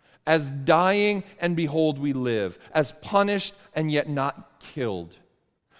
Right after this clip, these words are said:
as sorrowful yet always rejoicing, as poor yet making many rich, as having nothing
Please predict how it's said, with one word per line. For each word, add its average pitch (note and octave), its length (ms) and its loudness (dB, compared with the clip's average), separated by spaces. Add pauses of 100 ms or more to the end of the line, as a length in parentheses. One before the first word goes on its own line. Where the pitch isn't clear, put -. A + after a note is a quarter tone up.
(120)
as E3 180 2
sorrowful F3+ 1000 2 (200)
yet D#3 260 2
always D#3 400 2
rejoicing, A2+ 760 -4 (340)
as F#3 320 4
poor G#3+ 520 4 (120)
yet E3+ 220 2
making D#3+ 340 -2
many D3+ 240 -2
rich, - 560 -6 (500)
as D#3 160 2
having E3 360 2
nothing A2+ 420 -4